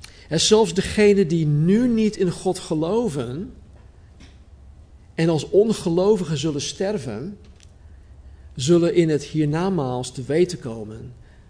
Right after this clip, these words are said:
dat hij en hij alleen de Heere is. In Filippenzen twee vers negen tot en met elf staat het volgende.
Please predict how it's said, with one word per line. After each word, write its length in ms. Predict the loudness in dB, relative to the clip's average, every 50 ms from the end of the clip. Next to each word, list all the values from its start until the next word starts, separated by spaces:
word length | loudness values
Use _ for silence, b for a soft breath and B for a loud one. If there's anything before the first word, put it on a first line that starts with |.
| b -12
dat 180 | -12 -12 -12 -14
hij 580 | -10 -8 -6 -6 -4 -4 -6 -6 -6 -8 -10 B B B B B
en 140 | -10 -10 -8
hij 380 | -8 -8 -10 -8 -8 -10 -10
alleen 520 | -10 -12 -12 -12 -12 -14 -16 -16 -16 -18 -20 -20 -20 -20 -20 -20 -20 -20 -18
de 120 | -16 -14 -12
Heere 320 | -8 -8 -8 -8 -8 -10
is. 400 | -10 -10 -8 -8 -8 -10 -14 -18 -20 -20 -20 -20 -20 -20 -20 -20 -20 -20 -20 -20 -20 -20 -20 -20 B B B B B B B B B B B B B B -10
In 100 | -10 -6
Filippenzen 600 | -2 0 0 0 0 0 0 0 -2 -2 -6 -8
twee 320 | -8 -4 -2 0 0 0
vers 160 | -2 -6 -6
negen 300 | -4 -4 -4 -4 -4 -6
tot 140 | -6 -6 -4
en 80 | -4 -4
met 80 | -4
elf 180 | -6 -8 -8 -10
staat 360 | -10 -12 -12 -12 -12 -12 -14
het 120 | -18 -20 -16
volgende. 420 | -12 -12 -12 -12 -12 -14 -14